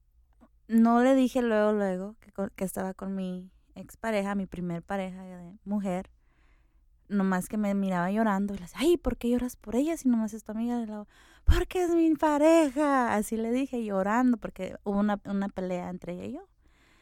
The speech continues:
Y nomás se quedó sorprendida y no me dijo nada. Pero después dije, "Sí,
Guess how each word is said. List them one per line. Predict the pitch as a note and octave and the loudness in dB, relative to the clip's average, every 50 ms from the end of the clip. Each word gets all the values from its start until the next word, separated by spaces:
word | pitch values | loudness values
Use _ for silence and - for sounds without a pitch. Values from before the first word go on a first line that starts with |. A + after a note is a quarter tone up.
| _ _ _ _ _ - | _ _ _ _ _ -2
Y | G#3+ A3 | 2 2
nomás | A3 A3 G#3+ G#3 - | 2 2 2 -2 -6
se | - G#3+ | -12 -18
quedó | - G#3+ G#3+ G#3 | -16 -14 -12 -6
sorprendida | - B3 A3+ - B3 B3+ D4 F4 E4+ D#4 - _ _ _ _ _ _ | -6 -4 -2 0 0 0 0 0 -2 -10 -14 _ _ _ _ _ _
y | - G#3+ | -2 0
no | A3 A3 | 2 2
me | A3 A3 | 2 2
dijo | A3 A3 - - B3 | 2 0 -2 -2 -2
nada. | C4 D4 E4+ F4+ E4 - _ _ _ _ _ _ _ _ _ _ _ _ _ _ _ _ _ _ _ | -2 -2 -2 -4 -12 -20 _ _ _ _ _ _ _ _ _ _ _ _ _ _ _ _ _ _ _
Pero | - G#3+ G#3 G3+ G3 F#3+ F#3+ G3 G#3 | -4 -2 2 2 2 2 0 -2 -4
después | - G3 F#3 - - G3 F#3+ F#3+ | -6 -8 -8 -4 -4 -4 -2 -2
dije, | G3 F#3 G3 G3 | -4 -8 -8 -10
"Sí, | - B3 C4+ E4 | -10 -10 -10 -10